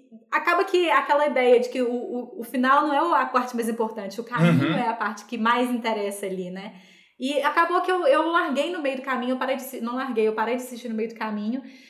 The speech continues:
Speaker 1: e eu, eu parei de assistir mais ou menos no capítulo que eles conhecem a, a,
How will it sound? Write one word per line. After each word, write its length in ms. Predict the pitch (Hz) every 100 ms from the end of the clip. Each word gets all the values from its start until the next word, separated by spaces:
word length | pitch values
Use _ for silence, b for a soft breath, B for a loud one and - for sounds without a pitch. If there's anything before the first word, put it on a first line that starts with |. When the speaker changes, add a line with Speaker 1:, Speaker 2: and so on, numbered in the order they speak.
| B _
Speaker 1:
e 760 | 262 294 302 302 294 294 285
eu, 120 | 262 262
eu 400 | 254 262 285 277
parei 240 | 285 302
de 80 | 302
assistir 260 | 311 262
mais 300 | 311 320 370
ou 80 | 349
menos 360 | 302 320 339 311
no 120 | 302
capítulo 420 | 294 269 294 311
que 80 | 302
eles 160 | 285 285
conhecem 580 | 302 277 269 269 285
a, 60 | 269
a, 1080 | 269 269 254 247 247 240 240 220 208 202